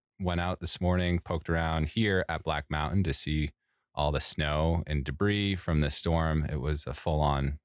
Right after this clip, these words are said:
full-on blizzard here. I got here yesterday morning and the snow was blowing sideways, caking the trees, and it, it didn't quite stop until, uh,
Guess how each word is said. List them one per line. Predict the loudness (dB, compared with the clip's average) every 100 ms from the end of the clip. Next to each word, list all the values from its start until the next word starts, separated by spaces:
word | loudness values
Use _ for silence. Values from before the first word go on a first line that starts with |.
| _
full-on | -4 -2 0
blizzard | 0 0 0
here. | 0 0 2
I | 0
got | -2
here | 0
yesterday | 0 0 -2 0
morning | 0 2 2 0
and | -2 -6 _ _ _ -6
the | -2
snow | 0 0 0
was | -2
blowing | -2 0 0
sideways, | -2 -2 0 0 0
caking | -4 -8 -8 -6
the | -6
trees, | -4 -2 0 -2 -2
and | -4
it, | -4 -10 -16
it | -6
didn't | -2 -2 -4 -8
quite | -6 -4
stop | -4 -2 -2 -2 -4
until, | -8 -4 -2 -2 -2
uh, | -4